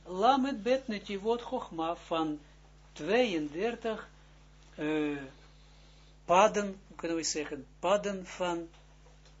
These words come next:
paden van Chochma, wegentjes van Chochma. Zo zien we, alles is verbonden met elkaar. Dus in de Chochma van de Arichampin, daar heb je ook nog een vorm van tweeëndertig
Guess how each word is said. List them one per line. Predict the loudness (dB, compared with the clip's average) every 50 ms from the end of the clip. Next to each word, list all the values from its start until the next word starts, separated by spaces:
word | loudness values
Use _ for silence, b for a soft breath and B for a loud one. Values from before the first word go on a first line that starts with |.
| -12 -4
paden | 0 2 2 2 0 0 -4 -8 -6
van | -4 -4 -4 -4
Chochma, | -2 -4 -4 -4 -4 -8 -8 -6 -8 -8 -10 -14 -20 -20 -20 -20 -20 -20 -20 -20 -20 -20 -20 -20 -20 -20 -20 -20 -8 -2
wegentjes | 0 2 2 2 0 -2 -6 -8 -8 -10 -12 -12 -12
van | -10 -8 -6 -6 -6
Chochma. | -6 -8 -10 -10 -10 -12 -12 -12 -12 -14 -18 -20 -20 -20 -20 -20 B B B B B B B B B B B -20 -20 -20 -20 -20 -20 -20 -20 -20 -20 -20 -20 -20 -20 -20 -20 -20 -20 -20 -20 -20 -20 -20 -18
Zo | -14 -10 -6 -4 -4
zien | -2 -2 -4 -4 -4
we, | -2 -2
alles | -2 -2 -2 -4 -4 -4
is | -4 -6
verbonden | -6 -6 -6 -4 -4 -4 -4 -4 -4 -6
met | -6 -8
elkaar. | -10 -12 -14 -16 -16 -14 -8
Dus | -8 -8 -8 -8 B B B B B
in | B 0 2 2 2
de | 2
Chochma | 2 2 0 0 0 -2 -2 0 0 0 0 -2
van | -4 -6 -4 -4 -4 -2
de | -2 -4 -4 -4 -6 -6
Arichampin, | -6 -4 -4 -4 -2 0 0 0 0 0 -4 -2 -2 -2 -4 -6 -12 B B B B B B B B -6 0
daar | 6 6 8 6 6 4
heb | 0 -4 -4 -4
je | -4 -6 -4
ook | -2 -4 -4 -4 -6 -12 -18 -16 -10
nog | -6 -4 -4 -4 -4
een | -6 -6
vorm | -6 -4 -2 0 0 -2 -2
van | -4 -4 -4 -4 -6 -8 -12
tweeëndertig | -8 -4 -2 0 0 0 -2 -4 -2 0 -2 0 0 -2 -6 -6